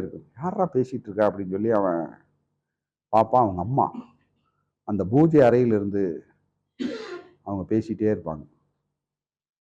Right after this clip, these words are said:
அவனுக்கு வந்து ரொம்ப இதாயிரும், "என்னடா அது, பேசிட்டே, தனியா பேசிட்டு இருக்காளே" அப்படின்னு சொல்லி. அப்புறம் அவங்க அம்மாவை கூப்பிட்டு அவன் சொல்லுவான்,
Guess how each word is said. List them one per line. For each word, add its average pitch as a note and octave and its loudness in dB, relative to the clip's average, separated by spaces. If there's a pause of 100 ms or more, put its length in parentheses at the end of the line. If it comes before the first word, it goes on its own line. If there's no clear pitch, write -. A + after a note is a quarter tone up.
(320)
அவனுக்கு A#2 2
வந்து D3 4 (120)
ரொம்ப A#2+ -2 (1000)
இதாயிரும், G#2 0 (180)
"என்னடா G3 -10
அது, E3 -14 (1800)
பேசிட்டே, A3+ 0 (140)
தனியா F#3 4 (120)
பேசிட்டு D#3+ 0
இருக்காளே" A2 2
அப்படின்னு E2 -4
சொல்லி. D2 -16 (1300)
அப்புறம் G#2 -6
அவங்க F#2 -2
அம்மாவை A2+ 6 (100)
கூப்பிட்டு G2+ -4 (1400)
அவன் F2+ -8
சொல்லுவான், F#2 -4